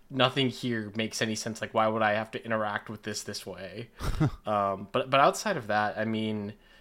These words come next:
Speaker 1: there were certainly games that, like, I didn't finish 'cause I didn't, like, enjoy them. Um, but I, I don't think there were any games where we ever, like, stopped playing because we're like, "Oh, this is too difficult," 'cause it's like,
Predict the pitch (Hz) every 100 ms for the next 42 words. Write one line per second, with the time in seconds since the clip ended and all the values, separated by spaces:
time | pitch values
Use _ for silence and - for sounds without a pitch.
0 | _ 147 165 165 220 202 196 120 113 110
1 | 107 101 104 104 107 104 - 104 107 -
2 | - 104 98 - _ _ - 123 110 107
3 | _ - - - 110 95 - 90 107 127
4 | 143 165 185 190 _ _ - _ _ 117
5 | 110 101 98 95 95 - 120 113 117 123
6 | 120 127 156 151 127 120 110 104 98 104
7 | 101 95 - 101 98 95 98 95 87 -
8 | - - 101 98 - - 113 98 95 101
9 | - 98 - 98 98 104 95 95 101 -
10 | - - 113 104 - 139 135 - 117 110
11 | 101